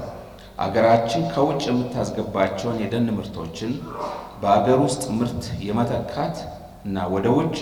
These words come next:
ኤክስፖርት ሊደረጉ የሚችሉትን የደን ምርቶች ውጤቶችን በማሳደግ ከደን ሀብታችን የምናገኘውን የውጭ ምንዛሬ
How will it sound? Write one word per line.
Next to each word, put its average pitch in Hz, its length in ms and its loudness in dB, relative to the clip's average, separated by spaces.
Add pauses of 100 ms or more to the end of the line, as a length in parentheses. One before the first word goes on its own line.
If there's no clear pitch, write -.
(180)
ኤክስፖርት - 520 -2
ሊደረጉ 113 560 0
የሚችሉትን 95 680 -2 (680)
የደን 117 340 4 (340)
ምርቶች 101 460 -4 (220)
ውጤቶችን 95 640 -6
በማሳደግ 95 760 -2 (600)
ከደን 131 340 2
ሀብታችን 117 580 0
የምናገኘውን 113 1040 -2
የውጭ 107 420 0
ምንዛሬ 90 480 -4